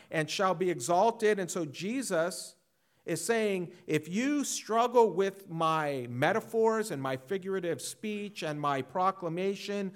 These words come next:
about giving fle-, my flesh, Jesus is saying, "What are you gonna say when you actually see me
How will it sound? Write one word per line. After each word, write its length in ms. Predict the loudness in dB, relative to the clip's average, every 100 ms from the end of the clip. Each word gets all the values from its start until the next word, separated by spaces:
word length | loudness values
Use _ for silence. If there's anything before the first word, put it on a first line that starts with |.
| -14 -10
about 360 | -2 0 -2 -2
giving 420 | -2 0 -2 -4
fle-, 500 | -10 -6 0 0 0
my 200 | -4 -4
flesh, 500 | -6 -2 -2 -2 -8 -18 -14
Jesus 400 | -8 -6 -6 -6
is 160 | -4 -4
saying, 320 | -2 -2 0
"What 160 | -2 -2
are 60 |
you 160 | -4 -6
gonna 240 | -6 -4
say 500 | -6 -4 -2 -2 -4 -8 -12
when 180 | -6 -4
you 120 | -2
actually 640 | 0 -2 -4 -10 -6 -6 -6
see 380 | -8 -8 -8
me 460 | -8 -8 -8 -8